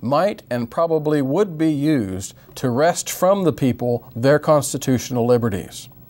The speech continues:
The minority, minority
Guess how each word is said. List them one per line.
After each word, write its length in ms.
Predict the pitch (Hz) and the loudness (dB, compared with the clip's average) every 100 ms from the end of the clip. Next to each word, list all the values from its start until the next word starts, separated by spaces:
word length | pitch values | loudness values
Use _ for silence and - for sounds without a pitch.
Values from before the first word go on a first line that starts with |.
| - _ _ - - - - | -20 _ _ -20 -20 -18 -6
The 80 | |
minority, 640 | 117 131 127 139 139 117 113 - - | 0 2 2 2 0 -2 -6 -8 -10
minority 520 | 123 123 123 131 117 | -2 -2 2 0 0